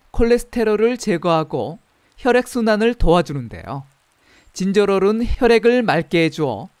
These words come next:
동맥벽에 지질이 쌓이는 것을 줄여주며 막히고 좁아졌던 혈관을 뚫어줍니다. 생강의 임상 연구에 따르면 혈압을 낮추고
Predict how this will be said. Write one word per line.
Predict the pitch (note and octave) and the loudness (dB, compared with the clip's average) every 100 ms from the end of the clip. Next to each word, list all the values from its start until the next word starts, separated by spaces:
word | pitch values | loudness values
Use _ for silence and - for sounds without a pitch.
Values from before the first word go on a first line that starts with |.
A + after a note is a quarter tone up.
| _ | _
동맥벽에 | F3+ F#3 G#3 G#3 G#3 G3 G#3+ A#3+ | -4 0 0 2 0 2 2 0
지질이 | - D#3+ F#3+ G#3 | -2 -6 -2 -2
쌓이는 | G#3 G#3 G3+ F#3+ | 0 0 0 -2
것을 | F#3+ - G#3 | -4 0 0
줄여주며 | - D#3+ D3+ C#3 A2+ C3 - _ _ _ _ _ | 0 -4 -4 -6 -10 -12 -12 _ _ _ _ _
막히고 | D#3+ F3+ - A3 A#3 B3+ | -2 -2 -2 0 2 2
좁아졌던 | - F#3 F#3 F#3+ - G3+ G#3+ | 0 0 0 -2 -2 0 0
혈관을 | A3 B3 G#3+ G3+ G#3 A#3 | -2 -2 0 0 0 -2
뚫어줍니다. | A#3 C4 B3 E3 B2 G2 G#2 - _ _ _ _ _ _ _ _ _ _ _ _ | -2 -2 -2 -4 -10 -12 -16 -20 _ _ _ _ _ _ _ _ _ _ _ _
생강의 | - A3+ A3 A3+ A#3 B3 | -4 -2 0 2 0 -2
임상 | E3+ E3+ A3 G#3+ G#3+ | -4 -2 0 0 0
연구에 | G3 F#3 F3+ | -2 0 -4
따르면 | E3+ D#3+ D#3 D3+ A2+ G#3 _ _ _ _ | -2 -4 -4 -6 -6 -10 _ _ _ _
혈압을 | - A#3+ A#3 A#3+ B3 | -4 0 2 2 2
낮추고 | G3+ - C3+ - E3+ | 0 -2 -12 -8 -8